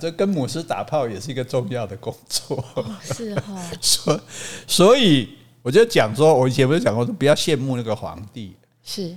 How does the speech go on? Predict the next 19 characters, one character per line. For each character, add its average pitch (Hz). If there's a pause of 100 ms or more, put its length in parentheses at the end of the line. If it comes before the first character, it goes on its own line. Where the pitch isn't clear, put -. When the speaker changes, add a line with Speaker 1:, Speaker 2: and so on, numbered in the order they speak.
Speaker 1:
对， 107
皇 143
帝 208
他 160
没 147
办 135
法， 101
他， 127 (100)
他， 151 (400)
皇 170
帝 226
之 196
所 185
以 151
要 170
有 117
这 160
么 127
多 120